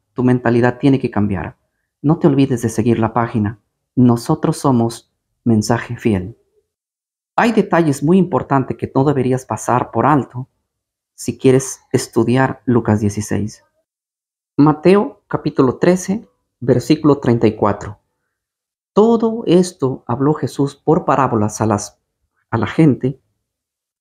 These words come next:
y sin parábolas no les hablaba. Recuerda,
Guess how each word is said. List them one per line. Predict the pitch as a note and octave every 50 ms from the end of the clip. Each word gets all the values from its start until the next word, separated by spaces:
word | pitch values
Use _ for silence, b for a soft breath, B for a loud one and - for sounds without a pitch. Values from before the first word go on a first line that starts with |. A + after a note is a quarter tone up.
| _ _ _ _ _ _ _ _ _ _ _ _
y | - E3 D#3+ D3+ D3
sin | D3+ - - - B3 B3 B3+ B3+ C4 C4+ C4+ _ _ -
parábolas | - D#3 D3+ D3+ C#3+ C3 A#2 A2 G#2+ G#2+ B2 - - - _ _ _ _ _ _ _ _ _ _ _
no | - A#2 A#2+ B2 C#3+ D#3+ F3+ F3+ F3 E3+ _ _ _
les | - C3+ C3 - - - - _ _ _ _ _ _ _
hablaba. | - A#2 A#2 A#2 A2 G2+ G#2 G#2+ G#2 - - _ _ _ _ _ _ _ _ _ _ _ _ _ _ _ _ _ _ _ _ -
Recuerda, | - B2 B2 - - D3 C#3 A#2+ A2 G2+ - _